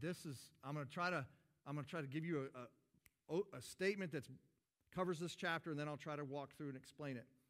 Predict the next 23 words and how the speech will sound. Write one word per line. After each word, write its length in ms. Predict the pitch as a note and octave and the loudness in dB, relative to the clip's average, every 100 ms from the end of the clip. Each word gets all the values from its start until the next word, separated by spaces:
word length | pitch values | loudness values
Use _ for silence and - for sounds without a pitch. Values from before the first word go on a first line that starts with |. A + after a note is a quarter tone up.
| _ _ _ _ - | _ _ _ _ -4
The 80 | D3 | -2
whole 340 | - A3+ E4+ | 4 6 6
truth 400 | D4+ - F3 D#3+ | 4 4 4 4
is 320 | D3+ C#3+ B2+ A#2+ - - _ _ _ _ _ _ _ _ _ _ _ _ _ _ _ _ | 2 2 0 -6 -12 -20 _ _ _ _ _ _ _ _ _ _ _ _ _ _ _ _
that 120 | D3 | -2
if 100 | C#3+ | -2
somebody's 680 | - - G#3 A#3+ G#3 F#3 D#3+ - - | -4 0 2 6 6 6 4 -4 -6
conscience 520 | F3+ E3+ C3+ A2+ - - - _ _ _ _ _ _ _ _ _ _ _ _ _ _ _ _ _ _ _ - | -4 -4 -4 -10 -12 -18 -20 _ _ _ _ _ _ _ _ _ _ _ _ _ _ _ _ _ _ _ -6
is 140 | C3 - - | -6 -6 -2
fearful, 400 | E3 D#3 - G2+ F#2+ _ _ _ _ _ _ _ _ _ _ _ _ _ _ C3+ | 0 0 -4 -10 -14 _ _ _ _ _ _ _ _ _ _ _ _ _ _ 0
maybe 260 | D3+ E3+ | 2 4
one 240 | G#3 A3 G#3+ | 2 2 2
of 80 | |
those 300 | F3 E3 - - - _ - | 2 2 0 -10 -20 _ -8
people 280 | F#3+ E3+ D#3+ | -6 -2 -2
in 80 | C#3+ | -2
Thailand 480 | - E3 F3+ C#3 | 0 2 2 0
has 100 | C3 | -2
just 240 | A#2 E3+ - | -2 -6 -4
come 160 | E3+ D3 | -4 0
out 200 | D#3 D3+ | 0 0
of 100 | C3 | -2
idolatry, 640 | B2 C3 C#3 - - | -4 -2 -4 -6 -10